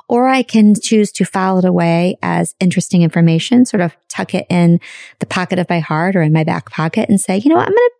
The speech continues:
circle back to that. That was, that was interesting, intriguing. I learned a little bit about myself." So however you choose to handle your own patterns and the observation of yourself is up to you.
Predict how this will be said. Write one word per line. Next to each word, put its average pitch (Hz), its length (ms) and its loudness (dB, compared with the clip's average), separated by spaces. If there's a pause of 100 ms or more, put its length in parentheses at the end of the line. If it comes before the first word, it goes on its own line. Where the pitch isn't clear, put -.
circle 320 260 -4
back 226 260 -2
to 190 80 -6
that. 175 200 -2
That - 180 -4
was, - 220 -8
that - 180 -2
was 359 280 0 (360)
interesting, 185 580 0
intriguing. 220 640 2 (640)
I 233 300 2
learned 294 240 4
a 359 60 2
little 190 160 2
bit 170 120 -2
about 160 220 -2
myself." - 480 -4 (420)
So 214 280 0
however 220 380 0
you 233 160 4
choose 226 320 0
to 190 100 0
handle 190 600 4
your 185 280 2
own 214 440 4 (520)
patterns 180 480 2
and 180 80 4
the 180 80 2
observation 175 720 0
of 170 120 -2
yourself 165 680 -2
is 220 120 0
up 277 140 -4
to 302 100 0
you. 311 280 0